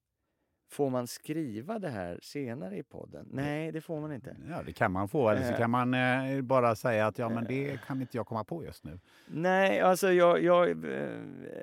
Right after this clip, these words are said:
Speaker 1: alltså jag, jag träffade en, eh, en författare faktiskt på bokmässan.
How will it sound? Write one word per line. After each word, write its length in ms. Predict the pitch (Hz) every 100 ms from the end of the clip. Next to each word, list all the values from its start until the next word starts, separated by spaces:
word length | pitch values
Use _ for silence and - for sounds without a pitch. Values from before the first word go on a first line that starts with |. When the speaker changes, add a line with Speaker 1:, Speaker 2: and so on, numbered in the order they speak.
| - 85 - - - -
Speaker 1:
alltså 180 | 156
jag, 180 | 175 175
jag 180 | 170 175
träffade 440 | - 202 - 160 147
en, 220 | 143 135
eh, 520 | 131 131 120 117 -
en 300 | 143 131 127
författare 680 | 120 147 - 185 - 127 85
faktiskt 380 | - 101 - 98
på 100 | -
bokmässan. 600 | 101 131 - 143 - -